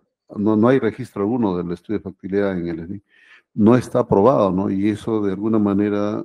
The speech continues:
debió llamar la atención, ¿no? Ya por los otros hechos que hemos visto, en, revisando el estudio de factibilidad,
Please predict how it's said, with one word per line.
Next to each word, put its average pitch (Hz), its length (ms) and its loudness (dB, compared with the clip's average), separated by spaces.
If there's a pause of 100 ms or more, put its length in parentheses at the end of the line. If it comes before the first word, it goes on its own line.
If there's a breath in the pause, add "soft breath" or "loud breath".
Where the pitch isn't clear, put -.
(100)
debió 95 500 -4
llamar 92 340 -2
la 95 60 -2
atención, 87 440 -8
¿no? 107 160 -8 (1040)
Ya 113 200 2
por 127 180 -2
los 117 160 0
otros 123 300 -2
hechos 131 360 -4
que - 60 -8
hemos 113 160 4
visto, 131 640 0
en, 101 720 0 (720)
revisando 107 720 2
el 113 60 0
estudio 131 260 -2
de - 40 -2
factibilidad, 117 640 -4